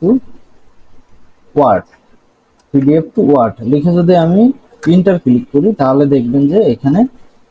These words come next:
আমার যে স্কিলটা আছে পিডিএফ to Word, এই স্কিলের উপর তিরাশি হাজার plus কিন্তু রেজাল্ট আছে, যা, যারা এখানে কিন্তু তিরাশি হাজার মানুষ কিন্তু বা তিরাশি হাজার গিগ কিন্তু এখানে আছে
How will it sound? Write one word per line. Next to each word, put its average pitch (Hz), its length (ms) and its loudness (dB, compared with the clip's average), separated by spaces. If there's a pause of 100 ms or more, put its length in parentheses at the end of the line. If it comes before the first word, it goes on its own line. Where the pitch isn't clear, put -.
(260)
আমার 147 240 2
যে 156 60 2 (100)
স্কিলটা 147 360 0
আছে 135 140 -10 (100)
পিডিএফ 139 380 2
to 151 140 0
Word, 160 200 2 (340)
এই 139 60 2 (100)
স্কিলের 170 420 0
উপর 208 200 0 (160)
তিরাশি 151 480 0 (160)
হাজার 135 340 0 (1080)
plus 156 240 0 (120)
কিন্তু 160 260 0 (720)
রেজাল্ট 147 380 2 (100)
আছে, 104 180 -10 (120)
যা, 156 100 2 (180)
যারা 127 180 2 (120)
এখানে 151 300 -2
কিন্তু 131 200 -2 (140)
তিরাশি 131 360 0
হাজার 156 260 2
মানুষ 147 240 -2 (440)
কিন্তু 131 240 0 (220)
বা 139 80 0 (100)
তিরাশি 143 380 0
হাজার 160 180 -2 (120)
গিগ 156 160 0 (120)
কিন্তু 143 200 2 (100)
এখানে 151 200 -6 (100)
আছে - 140 -6